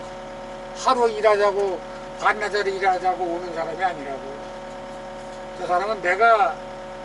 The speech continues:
소개하고 내가 얘기했기 때문에 오는 거지, 연예현장 같으면 오지도 않는다고. 그런 사람이라고. 그러니까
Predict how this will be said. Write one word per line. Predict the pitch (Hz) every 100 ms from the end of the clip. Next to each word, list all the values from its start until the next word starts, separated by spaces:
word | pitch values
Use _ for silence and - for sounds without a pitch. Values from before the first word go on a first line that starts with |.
| -
소개하고 | - 254 247 226 220 214 240 220 190 190
내가 | 202 208 220 208 180 - - - 190
얘기했기 | 202 214 202 - -
때문에 | 214 202
오는 | 185 185 185
거지, | 180 180 269 202 135 - - - - -
연예현장 | 190 214 226 208 208
같으면 | 208 190 240 220
오지도 | 180 - 208
않는다고. | 175 147 135 - - - - - - - - - - - - -
그런 | 185 175
사람이라고. | 175 160 139 - - - - - - - - - - - - -
그러니까 | - - 214 190